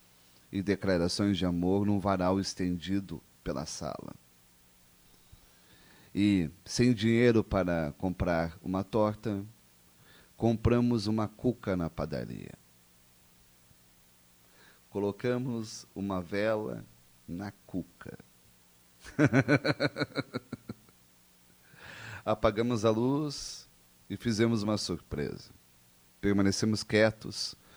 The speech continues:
por um longo tempo, de mãos dadas, esperando a mãe chegar de serviço. Quando ela colocou a chave na fechadura, gritamos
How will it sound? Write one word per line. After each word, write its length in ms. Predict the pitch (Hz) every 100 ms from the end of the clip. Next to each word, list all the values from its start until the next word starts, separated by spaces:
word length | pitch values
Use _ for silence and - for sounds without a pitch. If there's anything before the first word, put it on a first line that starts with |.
| - -
por 140 | - 95
um 120 | 101
longo 300 | 110 117 101
tempo, 500 | - 104 110 110 90
de 100 | 78
mãos 320 | 85 87 90 76
dadas, 800 | 82 90 95 90 69 - - - _ _ - - -
esperando 500 | 92 - 98 95 98
a 60 | 95
mãe 140 | 92
chegar 320 | 92 95 90
de 80 | 87
serviço. 720 | - 85 73 67 57 - - - - - _ - - - _ - - - - - - - _ _ _ _ _ _ _ _ _ _ _ _ _ _ _ _ -
Quando 480 | 101 101 85 85
ela 720 | 85 85 80 71 60 55 55 - _
colocou 400 | 87 85 - 107
a 60 | 98
chave 520 | - - 110 95 90
na 160 | 85
fechadura, 1300 | 78 - 107 - 90 82 90 95 104 101 95 92 82 76
gritamos 1200 | 82 73 - - 87 78 62 71 - - - -